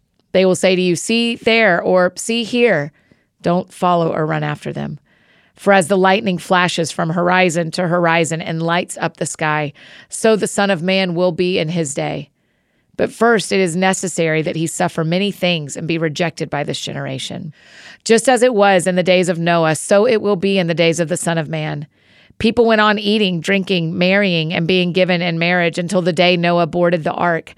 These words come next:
and the flood came and destroyed them all.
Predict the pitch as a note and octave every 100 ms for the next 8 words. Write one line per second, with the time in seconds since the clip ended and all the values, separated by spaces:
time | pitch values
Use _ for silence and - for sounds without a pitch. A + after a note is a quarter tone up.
0 | - - - - F#3 - G3+ G3+ F3+ G3+
1 | E3+ E3 D#3+ - F3+ F3 E3+ D#3 E3 E3
2 | D#3+ D3+